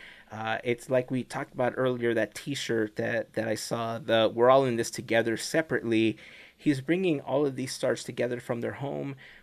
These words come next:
We've seen other people try to do, uh, similar things like this. Uh, what do you guys <laughs> think about this?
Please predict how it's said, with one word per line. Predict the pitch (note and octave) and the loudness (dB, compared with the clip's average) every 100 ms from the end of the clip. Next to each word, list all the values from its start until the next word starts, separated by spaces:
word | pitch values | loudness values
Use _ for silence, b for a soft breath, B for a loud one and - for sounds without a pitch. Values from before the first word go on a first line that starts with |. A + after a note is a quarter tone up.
| - | -6
We've | A#2 | -6
seen | - C#3 C3+ | -4 -4 -4
other | C3+ C3 C3 | 0 0 0
people | - C3+ - A2+ A#2 A2+ B2 - - - | -2 -6 -2 0 2 2 -2 -10 -20 -14
try | - A#2 C3 | -4 -2 -2
to | - | -6
do, | G#2+ A2+ A#2+ B2 - | -4 -2 -2 -4 -8
uh, | A#2 A2+ | -8 -6
similar | - - B2+ B2+ | -8 -4 0 0
things | G#2+ A#2+ A2+ | 0 -4 -2
like | A#2 G#2 | -4 -2
this. | - A2+ - - B B B B - | 2 2 0 -10 B B B B -12
Uh, | G#2+ A2 | -8 -8
what | - B2 | -6 -2
do | |
you | E3 | 2
guys | E3+ - | 4 2
<laughs> | - | -4
think | E3+ - | -2 6
about | D#3+ A#2+ A2 - | 8 8 2 0
this? | F#2+ G2+ - | -4 -4 -10